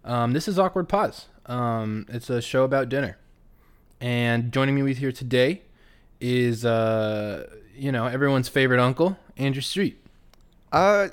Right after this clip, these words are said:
Speaker 2: you know, I go back and forth on the whole turkey thing. Is it overrated?
Speaker 1: Hmm.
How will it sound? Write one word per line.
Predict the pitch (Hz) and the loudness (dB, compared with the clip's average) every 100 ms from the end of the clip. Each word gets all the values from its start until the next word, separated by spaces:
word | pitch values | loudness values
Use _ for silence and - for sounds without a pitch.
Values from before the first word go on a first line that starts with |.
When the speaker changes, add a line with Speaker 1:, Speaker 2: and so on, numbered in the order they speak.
| - | -6
Speaker 2:
you | 147 | -2
know, | 208 | 0
I | 214 | 2
go | 233 | 2
back | 226 202 | 2 0
and | 147 | -4
forth | - 139 113 | -2 -2 -4
on | 98 | -8
the | 101 | -4
whole | 110 | -4
turkey | - 123 104 107 | -2 -4 -4 -8
thing. | - 90 95 - - _ _ _ _ - _ _ - | -12 -12 -12 -20 -20 _ _ _ _ -20 _ _ -12
Is | 117 | -4
it | 127 | 0
overrated? | 131 123 120 123 151 | 0 2 2 2 0
Speaker 1:
Hmm. | 165 160 120 98 | -2 -2 -2 -4